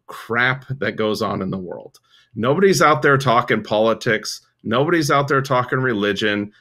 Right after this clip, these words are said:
Nobody's out there talking about all these things that divide us. They're just like, "How cool is this?" You know, uh, in fact, this is one of, this was actually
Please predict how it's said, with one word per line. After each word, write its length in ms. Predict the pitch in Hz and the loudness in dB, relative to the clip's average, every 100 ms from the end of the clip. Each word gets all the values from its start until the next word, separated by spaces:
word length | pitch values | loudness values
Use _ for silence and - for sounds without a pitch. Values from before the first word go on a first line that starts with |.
| _ | _
Nobody's 420 | 107 120 175 165 151 | -4 0 0 0 0
out 160 | 147 | 0
there 100 | 147 | -2
talking 380 | 139 135 131 131 | 0 -2 -2 -2
about 220 | 117 113 | -2 -2
all 140 | 110 120 | -2 -2
these 220 | 156 139 | -2 -2
things 260 | 139 131 135 | 0 0 0
that 100 | 113 | -2
divide 400 | 101 104 113 101 | 0 2 2 0
us. 260 | 107 - - _ - | -4 -10 -18 _ 0
They're 180 | 131 | 0
just 260 | 165 165 143 | 2 0 0
like, 280 | 123 120 - _ | 0 -2 -6 _
"How 360 | - - 147 147 | -10 0 0 0
cool 300 | - 156 131 | 0 0 2
is 180 | 110 107 | 0 -2
this?" 460 | 110 - - - - _ _ - | -6 -6 -10 -12 -16 _ _ -6
You 120 | 123 | -2
know, 240 | 123 117 | 0 0
uh, 220 | 123 123 127 | 2 2 2
in 120 | 117 | 0
fact, 300 | 151 156 143 | 2 2 2
this 180 | 175 185 | -2 0
is 120 | 139 | 2
one 160 | 139 | 2
of, 160 | 120 117 - _ - | 2 -2 -10 _ -2
this 240 | 147 226 | 0 2
was 200 | 262 226 | 0 2
actually 600 | 143 143 139 147 127 107 | 2 2 2 0 0 -2